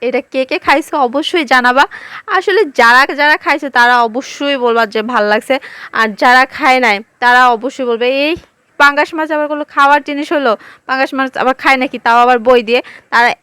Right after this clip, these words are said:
একদমই ভালো বলবা না, কিন্তু যারা খাইছে তারা অবশ্যই বলতে বাধ্য যে আসলে ভালোই লাগে, কারণ পাঙ্গাস মাছের তেলটার সাথে বই কিন্তু আসলেই মজা লাগে। আমিও আগে খাইতাম না বা এরকম কিভাবে রান্না করে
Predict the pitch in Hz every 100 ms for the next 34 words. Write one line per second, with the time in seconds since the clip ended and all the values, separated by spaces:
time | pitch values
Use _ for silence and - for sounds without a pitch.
0 | - 233 226 220 277 277 277 226 233 247
1 | 220 226 254 - 247 269 226 214 208 226
2 | 302 240 240 226 202 208 208 202 202 247
3 | - - 277 269 226 220 214 226 208 190
4 | 208 202 190 214 226 226 214 214 233 269
5 | 214 208 269 - _ _ _ 208 220 -
6 | 226 233 262 - 277 285 302 277 - 240
7 | 208 208 226 - 214 233 220 220 _ _
8 | _ - _ 180 214 220 220 247 240 254
9 | 196 - 214 226 226 214 196 196 196 226
10 | - 202 208 226 214 190 220 - 190 196
11 | 196 196 208 196 196 208 208 214 214 202
12 | 196 196 196 202 208